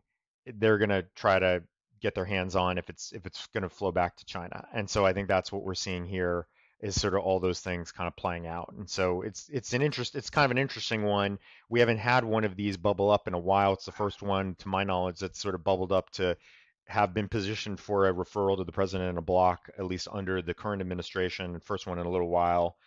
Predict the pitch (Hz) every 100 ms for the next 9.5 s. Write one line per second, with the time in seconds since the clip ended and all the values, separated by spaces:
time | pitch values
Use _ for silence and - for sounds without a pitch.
0 | _ _ _ 95 90 90 101 98 - 98
1 | 95 90 _ 117 110 107 127 131 120 107
2 | 113 107 98 139 113 104 - 104 104 98
3 | 107 _ _ _ _ - 110 107 104 123
4 | 117 104 101 98 101 107 101 98 101 90
5 | 98 98 107 117 - 127 - 139 104 92
6 | - 98 101 - _ 104 113 139 117 107
7 | 98 107 113 98 101 101 101 101 107 101
8 | - 101 95 98 90 87 95 113 90 90
9 | 85 92 87 - 87